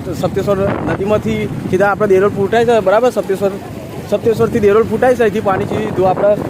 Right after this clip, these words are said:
દેરોલ પુલ કહેવાય ને ત્યાં જાય છે અને આટલા મજબૂત પાણી છે અહીંયા નાહવા માટે, બરાબર? તો અહીંયા બધા એ મહિલાઓ બધી એ નાહતી હોય છે અને મોજ મસ્તી કરતી હોય છે. તમારે પણ દર્શ-, દર્શનની સાથે સાથે મોજ મજા કરવી હોય તો અહીંયા આવી શકો છો.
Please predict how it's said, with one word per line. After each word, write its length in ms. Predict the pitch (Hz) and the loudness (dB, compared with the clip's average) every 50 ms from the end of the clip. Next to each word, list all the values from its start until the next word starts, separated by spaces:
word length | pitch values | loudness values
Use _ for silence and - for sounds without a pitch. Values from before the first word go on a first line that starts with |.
| - - - - - 170 | -6 -6 -6 -2 0 2
દેરોલ 200 | 190 202 208 - | 2 2 2 2
પુલ 120 | - 196 190 185 | 2 0 0 0
કહેવાય 280 | - - 208 214 226 | -2 -2 0 0 0
ને 60 | 220 202 | 0 0
ત્યાં 160 | 202 196 196 | 0 2 2
જાય 140 | 220 226 214 | 2 2 4
છે 60 | 240 240 220 180 | 4 4 4 4
અને 140 | 160 175 196 202 202 196 - - - - - | 4 2 2 2 0 -2 -6 -12 -10 -8 -4
આટલા 200 | 180 196 208 202 | -2 0 0 0
મજબૂત 240 | 180 - 196 196 185 202 | 0 0 0 -2 0 0
પાણી 180 | 196 196 208 208 | 0 0 2 2
છે 60 | 240 | 4
અહીંયા 200 | 220 214 202 202 | 4 4 4 2
નાહવા 220 | 180 170 175 180 | 2 2 2 0
માટે, 160 | 180 180 196 190 180 | 0 0 0 0 2
બરાબર? 260 | 196 220 233 240 233 208 | 2 2 2 0 0 0
તો 60 | - 190 | 2 2
અહીંયા 240 | 185 190 202 190 196 | 2 4 2 2 4
બધા 280 | 196 190 190 - 170 | 2 0 0 -2 -2
એ 40 | 180 185 | 0 2
મહિલાઓ 340 | 196 175 156 165 175 190 196 185 | 2 2 2 2 2 2 2 0
બધી 220 | 190 175 196 190 196 196 | 0 0 2 2 2 2
એ 40 | 190 185 | 2 2
નાહતી 260 | 175 147 - 180 202 | 0 0 0 0 0
હોય 100 | 214 208 220 | 2 2 0
છે 60 | 247 | -2
અને 120 | 233 202 170 | -2 -2 -2
મોજ 120 | 165 180 175 185 | -2 -2 -2 -4
મસ્તી 240 | 175 - - 190 - | -6 -8 -10 -10 -10
કરતી 240 | 170 156 160 196 208 | -10 -8 -6 -6 -4
હોય 100 | 214 208 | -4 -4
છે. 60 | 226 226 - 202 | -4 -4 -4 -4
તમારે 240 | 175 170 175 185 180 | -2 -2 -2 -2 -2
પણ 120 | 196 190 180 | -4 -6 -6
દર્શ-, 300 | 180 160 - - - - - - - - | -6 -8 -8 -10 -12 -14 -12 -10 -4 -2
દર્શનની 420 | 196 196 - - 196 196 202 202 - | -2 -2 0 -2 -2 -2 -2 -2 -2
સાથે 180 | 202 175 165 190 185 | -4 -4 -6 -4 -4
સાથે 180 | 196 185 - 196 196 185 170 | -4 -4 -4 -4 -4 -4 -6
મોજ 120 | 175 170 185 - - 175 | -6 -6 -8 -10 -10 -10
મજા 180 | 180 175 185 180 175 | -8 -8 -8 -8 -8
કરવી 220 | 170 175 185 196 | -8 -6 -4 -4
હોય 100 | 208 208 - | -4 -4 -4
તો 60 | 208 | -4
અહીંયા 180 | 180 180 170 165 | -2 -2 -2 -2
આવી 140 | 165 170 | -2 -6
શકો 160 | 185 196 196 202 208 | -8 -8 -8 -8 -8
છો. 60 | 214 | -8